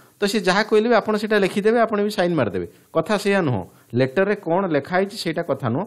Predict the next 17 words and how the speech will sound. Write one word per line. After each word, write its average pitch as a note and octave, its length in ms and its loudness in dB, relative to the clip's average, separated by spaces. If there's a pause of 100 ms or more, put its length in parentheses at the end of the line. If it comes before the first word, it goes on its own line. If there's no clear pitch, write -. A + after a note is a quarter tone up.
(340)
ଲେଟରରେ G#3+ 500 0
ଯେଉଁ G#3 140 -2
ଲେଖା B2+ 280 0
ହେଇଛି G#3 120 -2
ତା G#3+ 80 -4
ସେନ୍ସ G3 420 0
କ'ଣ, C#3 220 -2
ଭାବନା D#3+ 400 0
କ'ଣ? G#2+ 180 -6 (260)
ତେଣୁ A3 200 0
ସେଇ A3 240 0
ଜିନିଷଟାକୁ F#3 480 -2
ଆମେ F3+ 200 -2
ଯଦି G3 160 -4
ଥ୍ରୀ G3 260 -4
ସିକ୍ସଟି G#3 360 -4
ଡିଗ୍ରୀ G3+ 240 -4